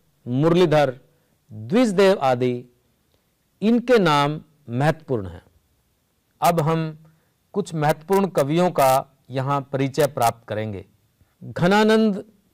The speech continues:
रीतिमुक्त कवियों में सबसे महत्वपूर्ण है। इनका जन्म बुलंदशहर में हुआ। कवि घनानंद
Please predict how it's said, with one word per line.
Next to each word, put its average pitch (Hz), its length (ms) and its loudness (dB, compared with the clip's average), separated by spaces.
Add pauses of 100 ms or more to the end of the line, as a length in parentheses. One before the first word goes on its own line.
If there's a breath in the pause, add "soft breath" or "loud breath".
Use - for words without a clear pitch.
(320)
रीतिमुक्त 202 760 0
कवियों 185 400 2
में 175 500 2 (760)
सबसे 208 480 0
महत्वपूर्ण 120 480 -4
है। - 120 -20 (1200)
इनका 202 440 2
जन्म 151 420 2 (380)
बुलंदशहर 147 720 2
में 120 120 -2
हुआ। 85 240 -12 (1080)
कवि 160 300 4
घनानंद 170 680 0